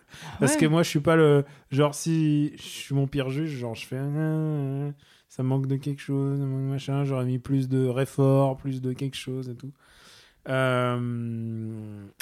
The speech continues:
Speaker 2: et puis surtout, euh, j'ai une peur des gros plats, les, les... plats qui prennent énormément de temps, hein.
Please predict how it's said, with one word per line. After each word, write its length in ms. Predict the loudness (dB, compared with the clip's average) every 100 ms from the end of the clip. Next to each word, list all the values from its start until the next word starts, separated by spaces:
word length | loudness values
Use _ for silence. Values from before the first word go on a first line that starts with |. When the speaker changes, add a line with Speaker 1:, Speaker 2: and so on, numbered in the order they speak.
| -14
Speaker 2:
et 40 |
puis 160 | -4 -2
surtout, 300 | -2 0 2
euh, 100 | 2
j'ai 120 | 2
une 140 | -2 -4
peur 260 | -2 0
des 120 | 0
gros 360 | -2 -6 -2 -2
plats, 320 | 0 -2 -2
les, 460 | -2 -2 -4 -6 -10 _ _ _ -6
les... 120 | -6
plats 200 | -4 -6
qui 160 | -6
prennent 240 | -6 -2 -2
énormément 520 | -2 -2 -4 -4 -6
de 100 | -10
temps, 380 | -12 -10 -8 -8
hein. 80 | -12